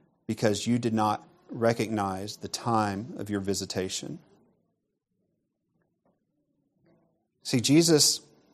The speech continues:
his royal procession had led him to the royal city, the city of Jerusalem. And when he saw it, he wept.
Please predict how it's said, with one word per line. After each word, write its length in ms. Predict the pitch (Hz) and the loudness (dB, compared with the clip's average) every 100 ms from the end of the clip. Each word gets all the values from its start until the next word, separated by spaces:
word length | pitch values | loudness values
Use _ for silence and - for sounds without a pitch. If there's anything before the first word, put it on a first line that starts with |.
| _ | _
his 220 | 131 120 | -6 -2
royal 400 | 120 135 165 160 | 4 6 8 6
procession 840 | 151 135 117 131 120 - 104 98 - - | 0 -4 0 4 4 2 -4 -8 -10 -10
had 120 | 117 | -6
led 220 | 113 120 | 2 2
him 100 | 120 | 2
to 120 | 117 107 | -2 -6
the 80 | |
royal 380 | 104 113 113 101 | -2 2 2 0
city, 480 | - 117 98 85 - _ | -4 -4 -4 -6 -12 _
the 60 | 117 | -10
city 280 | - 113 110 | -8 -4 -4
of 100 | 98 | -4
Jerusalem. 600 | 101 101 - 92 87 - _ _ _ _ _ _ _ _ 719 740 _ _ _ _ _ _ _ _ _ _ - | -2 -2 -2 -6 -10 -14 _ _ _ _ _ _ _ _ _ _ _ _ _ _ _ _ _ _ _ _ -2
And 100 | 127 | 2
when 100 | 123 | 4
he 60 | |
saw 400 | 117 - 151 151 | 4 6 8 8
it, 120 | 110 - - | 8 2 -8
he 140 | 135 | -4
wept. 640 | 113 127 117 - - - | 2 4 4 2 -14 -20